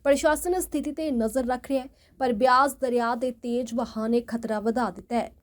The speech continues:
ਮਨਾਲੀ ਦੇ ਵੋਲਵੋ ਬੱਸ ਸਟੈਂਡ ਨੂੰ ਵੀ ਨੁਕਸਾਨ ਪਹੁੰਚਿਆ ਹੈ। ਸੈਲਾਨੀਆਂ ਨੂੰ ਲੈ ਕੇ ਜਾਣ ਵਾਲੀਆਂ ਸੈਂਕੜੇ ਬੱਸਾਂ ਇੱਥੇ ਰੁਕਦੀਆਂ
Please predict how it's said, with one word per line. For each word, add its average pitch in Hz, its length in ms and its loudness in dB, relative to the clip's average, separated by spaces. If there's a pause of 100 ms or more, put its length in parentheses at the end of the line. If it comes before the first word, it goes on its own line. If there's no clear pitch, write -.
(140)
ਮਨਾਲੀ 262 400 2
ਦੇ 311 140 0
ਵੋਲਵੋ 262 420 2
ਬੱਸ 254 300 0
ਸਟੈਂਡ 247 360 -4
ਨੂੰ 247 140 -2
ਵੀ 254 100 -2
ਨੁਕਸਾਨ 233 480 -4
ਪਹੁੰਚਿਆ 247 380 -2
ਹੈ। 240 120 -6 (360)
ਸੈਲਾਨੀਆਂ 302 540 4
ਨੂੰ 339 180 0
ਲੈ 254 140 2
ਕੇ 277 180 -6
ਜਾਣ 240 500 -2
ਵਾਲੀਆਂ 220 420 -2
ਸੈਂਕੜੇ 277 520 -6
ਬੱਸਾਂ 208 380 -4
ਇੱਥੇ 226 280 -2
ਰੁਕਦੀਆਂ 220 420 -4